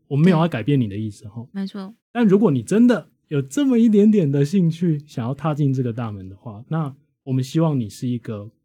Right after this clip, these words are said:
Speaker 1: 不会害到别人的人，不会造-，对这个社会造成负面影响的人。That's why，就是我们开了这个，这个频道。所以如果你是不约炮的人，其实很 welcome，你可以就看一下我们到底在干嘛，就是因为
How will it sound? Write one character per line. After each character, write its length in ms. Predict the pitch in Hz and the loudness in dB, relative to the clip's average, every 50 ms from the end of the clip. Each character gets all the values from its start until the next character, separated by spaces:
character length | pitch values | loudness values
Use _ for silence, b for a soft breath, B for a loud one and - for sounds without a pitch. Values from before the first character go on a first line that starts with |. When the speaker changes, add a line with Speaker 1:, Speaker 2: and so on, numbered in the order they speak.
| _ | _
Speaker 1:
不 120 | - 127 127 | -10 -8 -8
会 400 | - - 165 151 139 123 120 - _ _ _ _ _ _ _ _ | -4 -2 -2 -2 -2 -4 -6 -10 _ _ _ _ _ _ _ _
害 200 | - - 156 139 | -8 -6 -4 -2
到 160 | 131 131 120 | -2 -4 -4
别 140 | 104 113 110 | -4 -6 -8
人 120 | 104 101 | -8 -10
的 80 | 104 101 | -12 -14
人， 200 | 101 92 98 113 | -14 -16 -16 -14
不 160 | - 120 113 | -12 -10 -6
会 100 | 131 131 | -6 -4
造-， 200 | 123 139 127 - | -4 -4 -6 -6
对 160 | - 151 135 | -6 -6 -4
这 100 | 127 131 | -4 -6
个 80 | 127 113 | -8 -8
社 180 | - 139 127 | -8 -8 -8
会 80 | 120 117 | -8 -8
造 140 | 127 120 117 | -8 -8 -10
成 100 | 107 107 | -10 -12
负 220 | - - 233 214 | -6 0 2 4
面 200 | 185 185 170 135 | 4 4 4 2
影 80 | 131 127 | 2 0
响 220 | 127 123 104 98 | -2 -4 -8 -8
的 120 | 95 98 | -10 -12
人。 260 | 95 92 90 92 110 120 _ _ | -14 -14 -16 -18 -18 -20 _ _
That's 180 | 151 147 143 - | -6 -6 -6 -6
why， 200 | - 143 135 131 - _ | -6 -8 -8 -8 -10 _
就 100 | - 139 | -8 -6
是 60 | 135 139 | -6 -4
我 80 | 117 | -6
们 100 | 104 101 | -6 -10
开 140 | 95 - 120 | -12 -12 -12
了 80 | 113 - | -12 -12
这 120 | - 113 | -12 -14
个， 280 | - 107 101 117 120 _ _ _ _ | -16 -18 -20 -20 -20 _ _ _ _
这 80 | - | -8
个 80 | 131 120 | -8 -8
频 220 | 117 110 101 98 | -8 -10 -10 -10
道。 160 | 113 110 104 - _ _ _ - | -12 -12 -12 -12 _ _ _ 0
所 120 | 233 247 | 2 4
以 20 | |
如 140 | 214 175 220 | 4 4 4
果 120 | 226 220 165 | 4 4 2
你 120 | 123 107 | 2 0
是 120 | - 160 | 0 -2
不 200 | 147 139 143 131 | 0 0 2 2
约 100 | 131 131 | 2 0
炮 180 | 131 - - 127 | 0 -2 -6 -8
的 120 | 104 107 | -8 -8
人， 160 | 101 98 95 95 | -10 -12 -12 -10
其 160 | - 131 147 | -6 -2 -2
实 60 | 190 | -2
很 140 | 175 160 131 104 | -2 -2 -2 -2
welcome， 480 | 113 135 170 190 - - 175 143 117 | -2 -4 -4 -4 -6 -4 -4 -4 -4
你 80 | 104 98 | -4 -8
可 180 | - - 120 | -10 -12 -10
以 220 | 113 107 104 107 - _ _ _ _ _ | -10 -10 -10 -12 -16 _ _ _ _ _
就 120 | - 139 | -6 -6
看 220 | - - - - 202 | -6 -4 -2 0 0
一 60 | 160 | 2
下 80 | 151 165 | 2 0
我 60 | 127 | 0
们 60 | 98 | -2
到 100 | 127 120 | -4 -6
底 60 | 107 | -6
在 80 | 104 110 | -6 -8
干 120 | - 110 104 | -8 -10 -14
嘛， 100 | 92 b b b b | -16 b b b b
就 100 | - 147 | -4 -4
是 260 | 131 - 131 127 127 147 - | -2 -2 -2 -4 -2 0 2
因 80 | 190 | 2
为 160 | 208 196 185 | 2 0 -2